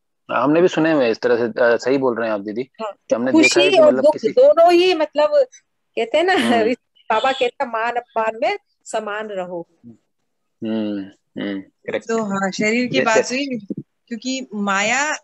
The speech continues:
Speaker 3: enter कर जाती है, जहाँ हम जरूरत से ज्यादा ना, जो बा-,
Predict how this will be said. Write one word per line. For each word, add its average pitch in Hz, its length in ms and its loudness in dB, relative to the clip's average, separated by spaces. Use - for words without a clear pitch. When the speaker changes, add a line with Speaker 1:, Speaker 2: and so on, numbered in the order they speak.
Speaker 3:
enter 220 260 -8
कर 247 200 -6
जाती 190 420 -6
है, 165 160 -8
जहाँ 208 500 -6
हम 220 200 -10
जरूरत 202 220 -6
से 220 140 -6
ज्यादा 202 460 -4
ना, 233 160 -8
जो 220 220 -8
बा-, 196 380 -6